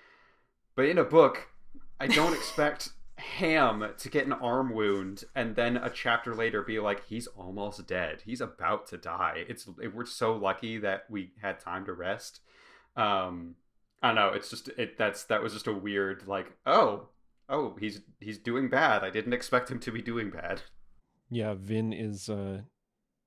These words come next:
Speaker 3: Vin now has a moment to actually check in with Sazed and see how things had gone in the city. Uh, and this is where, where she learns that, that Clubs and Dox didn't make it, uh, and that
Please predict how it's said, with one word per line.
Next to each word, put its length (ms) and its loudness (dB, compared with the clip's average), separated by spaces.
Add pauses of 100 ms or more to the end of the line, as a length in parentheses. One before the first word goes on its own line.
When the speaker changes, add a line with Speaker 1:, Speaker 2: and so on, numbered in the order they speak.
(460)
Speaker 3:
Vin 420 -2
now 160 2
has 220 0
a 40 0
moment 420 0
to 220 -4
actually 340 -4
check 280 -4
in 120 -2
with 120 -2
Sazed 440 -4
and 160 -6
see 580 -4 (460)
how 160 0
things 280 -4
had 260 0
gone 260 -2
in 120 -6
the 60 -6
city. 500 -6 (840)
Uh, 220 -4
and 120 0
this 120 -2
is 120 -6
where, 500 0 (640)
where 200 -2
she 220 0
learns 640 -4
that, 200 -4 (120)
that 180 -6
Clubs 580 -6
and 440 -6 (120)
Dox 340 -4
didn't 320 -8
make 240 -10
it, 320 -12 (1300)
uh, 200 -6
and 160 -4
that 180 -2